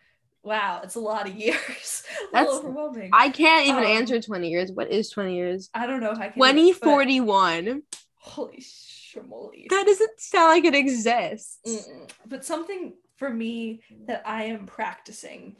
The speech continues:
Speaker 1: is manifesting my goals into existence. And if you wanna hear more about that, make sure you tune in in the next month where we will be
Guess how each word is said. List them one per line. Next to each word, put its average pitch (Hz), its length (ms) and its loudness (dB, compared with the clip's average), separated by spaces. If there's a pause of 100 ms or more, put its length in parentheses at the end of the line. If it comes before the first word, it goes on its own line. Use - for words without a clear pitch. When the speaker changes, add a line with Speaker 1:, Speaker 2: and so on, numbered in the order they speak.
(220)
Speaker 1:
is 185 300 -12
manifesting 196 880 -12
my 175 140 -14
goals - 500 -18
into - 300 -18
existence. - 800 -20 (340)
And 214 80 -10
if 214 100 -12
you 208 100 -14
wanna 202 340 -10
hear 220 220 -12
more 196 240 -8
about 190 300 -12
that, 196 340 -14
make 190 200 -16
sure - 180 -16
you 196 180 -12
tune 190 280 -14
in 165 300 -16
in 185 120 -10
the 180 80 -12
next 185 300 -14
month 190 580 -12
where 180 160 -8
we 175 120 -6
will 170 120 -8
be 170 420 -12